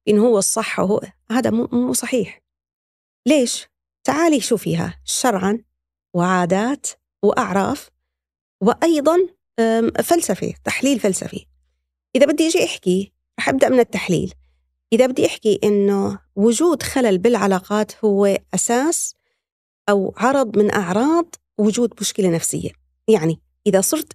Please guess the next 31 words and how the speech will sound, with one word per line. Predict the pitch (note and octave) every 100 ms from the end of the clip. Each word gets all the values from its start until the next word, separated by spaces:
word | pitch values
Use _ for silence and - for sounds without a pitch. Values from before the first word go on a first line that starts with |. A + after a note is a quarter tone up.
| A3+
أعتزل | G3 C4 A#3 G3
الناس | F3+ D#3+ D3+ -
أو | G#3+ -
إني | A3
ما | G#3 A#3+
أطيقهم | C4+ - G#3 - F#2+ - _ - - -
أو |
صرت | G3 C4 G#3
مستثار، | A3+ - G#3 A#3+ F#3 -
أي | C4 A3
كلمة | A#3+ A3
بتجيني | G3 G#3 A3+ G#3
من | F#3
الناس | F#3 F#3+ F3+ - - _ _ _ -
تؤثر | - - A3
علي، | F#3+ G3+ A#3 C4+ - _ A3+
إذن | A#3+ C#4+ D4+ -
هناك | G3 F#3+ G3+ -
خلل | - D#4 F#3+ - -
أصلا | - - E3
موجود | D#3+ E3 G3
عندي. | D#3 F#3 - -
فهو | - G3 A#3+
واحد | C4+ A3+
من | G#3
الأعراض | - G3 A3+ B3 - _ -
لكثير | - A3+ D#4 D4+
من | C4
المشكلات | G3+ - G#3 G3+
النفسية | G3 F3+ - G3+
حقيقة | F3 - A3+ F#3 G3+